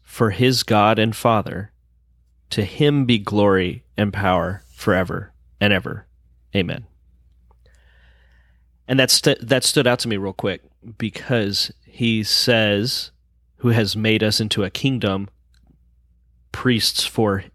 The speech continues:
his God and Father." So this person is claiming that he and the people that he is a part of are priests for God, right? And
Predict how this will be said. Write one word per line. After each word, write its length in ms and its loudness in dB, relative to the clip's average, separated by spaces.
his 340 2
God 380 -2
and 200 -10
Father." 460 -12
So 320 2
this 240 0
person 420 2
is 160 2
claiming 840 -2
that 200 -2
he 640 0
and 380 -4
the 200 -6
people 360 0
that 160 2
he 140 0
is 120 -2
a 60 -6
part 280 2
of 380 -2
are 160 0
priests 840 -2
for 280 -2
God, 340 0
right? 240 -4
And 440 0